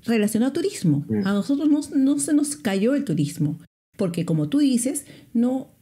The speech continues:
Speaker 1: solamente pongo todos mis huevos en una sola canasta.
Speaker 2: Así
Speaker 1: Si es
Speaker 2: es.
Speaker 1: una agencia de viajes, no solamente voy a vender viajes. Puedo capacitar, puedo diseñar proyectos, puedo ver fondos internacionales, puedo asesorar.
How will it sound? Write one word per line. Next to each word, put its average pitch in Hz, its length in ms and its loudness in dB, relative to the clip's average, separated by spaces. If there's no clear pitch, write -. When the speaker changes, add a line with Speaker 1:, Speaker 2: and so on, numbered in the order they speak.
Speaker 1:
solamente 196 920 -2
pongo 185 300 -4
todos 196 200 -4
mis 190 100 0
huevos 165 280 0
en 147 60 -2
una 151 100 0
sola 151 220 -2
canasta. 165 480 -4
Speaker 2:
Así 202 200 -8
Speaker 1:
Si - 60 -2
es 190 80 4
Speaker 2:
es. 190 60 2
Speaker 1:
una 180 100 -2
agencia 202 240 -4
de 240 60 2
viajes, 233 480 -2
no 170 80 0
solamente 170 340 2
voy 170 100 2
a 165 40 -2
vender 160 220 0
viajes. 220 640 -4
Puedo 202 320 0
capacitar, 214 1120 -2
puedo 233 380 2
diseñar 165 640 -2
proyectos, 214 840 2
puedo 214 460 -4
ver 180 260 -4
fondos 175 440 0
internacionales, 180 1040 0
puedo 170 280 0
asesorar. 226 760 -2